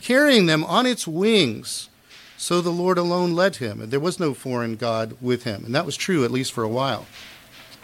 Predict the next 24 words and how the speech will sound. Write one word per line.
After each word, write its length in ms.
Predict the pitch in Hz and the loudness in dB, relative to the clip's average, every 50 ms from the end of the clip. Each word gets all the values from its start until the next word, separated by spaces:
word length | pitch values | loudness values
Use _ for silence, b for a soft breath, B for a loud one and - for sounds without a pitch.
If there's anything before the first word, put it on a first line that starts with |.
| B B B B B _ | B B B B B _
Now, 80 | 175 196 | -2 -2
there's 120 | 277 330 | 0 0
an 80 | 370 339 | 0 0
amazing 420 | 202 185 214 247 262 220 214 180 | 0 2 2 2 2 0 0 -4
picture 380 | - - 220 226 - - 185 156 | -2 -2 -2 -2 0 -2 0 0
in 140 | 143 135 131 | 2 2 0
this. 420 | 127 123 127 156 - - - - - _ | 0 0 0 -2 -2 -4 -6 -8 -12 _
<clears throat> 60 | _ - | _ 4
I'm 380 | 247 330 269 226 208 156 127 - - _ - - _ _ _ _ _ b b b b b b b b | 6 6 8 6 4 2 0 -6 -14 _ -20 -20 _ _ _ _ _ b b b b b b b b
gonna 160 | - 226 247 202 | -2 0 0 2
read 200 | 208 220 208 - | 2 0 0 0
something 340 | - 202 180 - - 170 | 0 0 0 0 -2 -4
from 200 | 156 - 180 160 | -2 -2 -2 -2
a 40 | 156 | -2
publication 540 | 151 - 180 165 165 160 - 170 170 160 - | 0 -2 -2 -2 -2 -4 -2 -2 -2 -2 -2
from 100 | - 151 | -2 -2
the 80 | 143 143 | 0 0
nineteen 360 | 151 156 160 151 160 147 147 | 0 0 0 -2 -4 -4 -2
eighties 420 | 143 139 156 151 135 127 120 - | 0 -2 0 0 -2 -4 -4 -4
titled 300 | - 147 135 131 131 120 | -2 -2 -2 -2 -2 -4
The 80 | 127 113 | -6 -4
Rebirth 440 | 123 139 143 131 143 143 135 139 - | -4 -4 -2 0 0 0 0 0 -4
of 160 | - 131 117 | -8 -6 -4
America. 640 | 113 110 113 127 143 135 123 - 107 101 107 113 | -2 -2 -2 -2 -2 -4 -2 -2 -2 -2 -2 -6